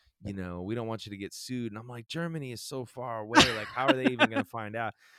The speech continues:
Speaker 1: And so I came up with, like, twenty other names and just kept, like, I was like, "I hate that. I don't like that." So finally, I was just like, I remembered a wise philosopher. I think it was Socrates that said, "Keep it simple, stupid."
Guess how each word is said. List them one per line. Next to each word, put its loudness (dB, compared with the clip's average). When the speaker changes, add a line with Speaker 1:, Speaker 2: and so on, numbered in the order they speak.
Speaker 1:
And 2
so 6
I 8
came 2
up 8
with, 0
like, 2
twenty 2
other 2
names -2
and -4
just -6
kept, -4
like, -4
I -8
was -10
like, -12
"I -8
hate -6
that. 0
I -4
don't -4
like -6
that." 0
So 2
finally, 2
I 4
was -2
just -6
like, -4
I -8
remembered -4
a -2
wise -4
philosopher. -4
I -2
think -4
it 0
was -2
Socrates -4
that -10
said, -4
"Keep -4
it -4
simple, -4
stupid." -12